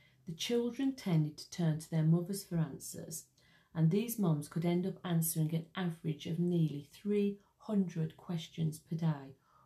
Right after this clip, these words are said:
or one question every two and a half minutes," the study found.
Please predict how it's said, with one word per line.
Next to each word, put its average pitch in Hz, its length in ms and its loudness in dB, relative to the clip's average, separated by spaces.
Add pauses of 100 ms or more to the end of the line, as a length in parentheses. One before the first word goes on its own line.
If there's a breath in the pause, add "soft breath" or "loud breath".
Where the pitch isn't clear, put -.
(160 soft breath)
or 170 240 6
one 175 340 0
question 160 540 -2
every 160 220 -2
two 165 180 -4
and 151 160 -2
a 160 140 -6
half 143 300 -12
minutes," 170 460 -2
the - 100 -14
study - 360 -8
found. 131 480 -12